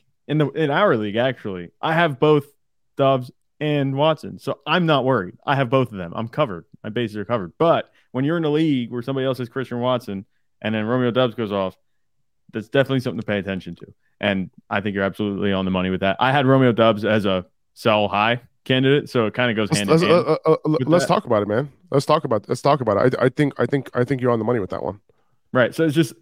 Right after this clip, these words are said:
Speaker 1: like I, like I was saying, and you said it, I just mentioned that he only saw four targets, but two of them went for touchdowns. That is what is going to help you sell him. You know, if he didn't have, if he had one touchdown, I don't think it would be as easy of a sell. He has two touchdowns now. Christian Watson's gonna come back.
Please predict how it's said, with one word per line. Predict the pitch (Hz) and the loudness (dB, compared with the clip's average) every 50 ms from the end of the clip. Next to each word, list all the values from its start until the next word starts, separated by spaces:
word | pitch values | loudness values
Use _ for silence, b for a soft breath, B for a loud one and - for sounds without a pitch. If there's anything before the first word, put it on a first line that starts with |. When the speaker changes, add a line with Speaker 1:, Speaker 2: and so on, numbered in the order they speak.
| b b b b | b b b b
Speaker 1:
like | - 147 160 175 | 2 4 4 6
I, | 165 151 | 4 4
like | - - 139 143 139 | 2 2 2 2 4
I | 143 139 | 4 4
was | 131 120 117 | 2 2 0
saying, | - 143 139 127 117 113 | 0 2 2 2 0 -2
and | 113 113 | -2 -4
you | 120 131 | -4 -4
said | 127 - 117 104 | -2 -2 -2 0
it, | 98 101 - - _ - | 0 -2 -6 -8 _ -2
I | 123 123 | 0 0
just | 117 117 101 | 0 -2 -2
mentioned | 117 117 117 104 - 104 98 92 b b b b b b _ | -2 -2 -2 -2 -4 -6 -8 -8 b b b b b b _
that | - 107 | -6 -2
he | 117 131 | 2 2
only | 139 143 131 | 2 2 2
saw | 117 127 127 123 | 2 2 2 2
four | 117 - - 127 120 | 0 0 0 -2 0
targets, | 113 - 117 117 120 131 127 - | 0 0 0 0 0 -2 -4 -4
but | - 110 - - | -6 -8 -8 -6
two | - 123 123 | -2 -2 0
of | 123 | 2
them | 123 117 | 2 2
went | 117 120 107 | 0 -2 -4
for | 110 | -4
touchdowns. | 98 - 120 117 - - 101 95 95 92 | -2 -2 0 0 0 -2 -4 -6 -2 0
That | 113 117 127 131 - | 2 2 2 2 2
is | 139 127 123 113 107 - - _ _ _ _ _ | 0 0 0 0 -4 -8 -14 _ _ _ _ _
what | 110 113 113 - | -2 -2 -2 -2
is | 127 107 101 | -4 -8 -4
going | - 117 117 117 | -4 -2 -2 0
to | 110 | 0
help | 113 113 101 - | 0 0 0 -2
you | 110 107 | -4 -6
sell | 98 - - 110 110 104 | -4 -4 -2 -2 0 -2
him. | 87 87 78 80 - _ _ _ _ _ _ _ | -2 -6 -12 -16 -20 _ _ _ _ _ _ _
You | - 110 | -2 0
know, | 113 113 | 0 0
if | 104 - | 0 0
he | 113 117 | 0 2
didn't | 120 151 156 143 | 2 4 4 4
have, | 131 143 143 139 135 b b b - | 4 2 2 0 0 b b b -2
if | 120 | 2
he | 156 | 4
had | 165 143 120 | 4 4 4
one | 123 147 160 160 | 2 2 2 2
touchdown, | 135 127 113 - - - 107 90 82 85 - _ _ _ - | 2 0 0 0 -2 -4 -4 -4 -4 -8 -12 _ _ _ -4
I | 127 | -2
don't | 127 123 117 | -2 -2 0
think | 143 131 | 0 0
it | 127 | 0
would | 120 | 2
be | 107 127 117 | 4 4 4
as | 110 101 113 | 4 2 0
easy | 113 110 98 110 | -2 -2 -2 -4
of | 98 95 | -4 -4
a | |
sell. | 92 - 117 107 92 82 82 - _ _ _ | -6 -4 -2 -2 -2 -2 -6 -12 _ _ _
He | _ 123 117 | _ 0 2
has | 113 107 104 - | 2 0 0 -2
two | - - 160 160 | -4 -2 -2 -2
touchdowns | 143 - - 131 123 - - - 107 92 90 87 95 | 0 0 0 0 0 0 -2 -2 -2 -2 -2 -4 -6
now. | 98 85 82 82 b b b b b | -6 -8 -8 -10 b b b b b
Christian | _ - 147 143 - 165 151 | _ 0 0 2 2 0 2
Watson's | 143 139 139 135 - 139 127 | 4 4 4 4 2 0 0
gonna | 127 131 117 | 0 0 0
come | - 127 120 113 | 0 0 0 2
back. | 101 92 87 87 | 0 0 -2 -4